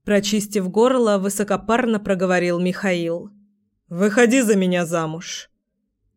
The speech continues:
Танюшка побледнела, потом покраснела и опустила глаза. Ее ресницы дрогнули, а на губах расползлась широченная улыбка.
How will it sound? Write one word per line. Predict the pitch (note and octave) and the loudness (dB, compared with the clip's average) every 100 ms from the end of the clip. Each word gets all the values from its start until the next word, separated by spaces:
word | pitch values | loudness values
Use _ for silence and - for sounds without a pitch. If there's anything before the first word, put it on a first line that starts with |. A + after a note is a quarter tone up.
| _ _ - | _ _ -4
Танюшка | G#3 C4+ C#4 - A#3+ | 0 2 0 -2 -2
побледнела, | G3 F3+ F3+ E3 D#3 F3+ G3 B3 C4+ B3 | -2 -2 -2 -2 -2 0 4 4 2 0
потом | B3+ B3 D#4 C#4+ | 0 -2 -2 -2
покраснела | A#3 - F#3+ F#3 G3+ A#3+ D4 C4+ | -4 -2 -2 -2 0 2 2 2
и | A3 A#3+ | 4 2
опустила | G#3+ G#3 F#3 - F3+ E3+ | 2 -2 -6 -4 -2 0
глаза. | E3 E3+ E3 E3 D#3+ F#3+ _ _ _ _ _ _ _ _ - | 0 -2 -2 -4 -6 -12 _ _ _ _ _ _ _ _ 2
Ее | A3+ | 4
ресницы | B3 A#3+ A#3 A#3+ A#3+ G3 | 4 2 2 0 0 -4
дрогнули, | F3+ A3 B3 A3 F#3 F3+ F3 F3 - | 0 0 2 2 0 0 -4 -8 -4
а | G3 | -2
на | G3+ | 0
губах | A3 G#3+ C#4 - | 0 0 0 0
расползлась | G3+ G#3 G#3 G3 G3+ A#3 A#3 | -4 -2 0 0 2 0 -2
широченная | - F#3+ G3 G3 B3 A#3 G3 F#3+ | -4 -2 -2 -2 0 2 2 2
улыбка. | A3 G#3 F#3 - E3+ D#3+ F#3 | 2 0 -2 -8 -8 -8 -12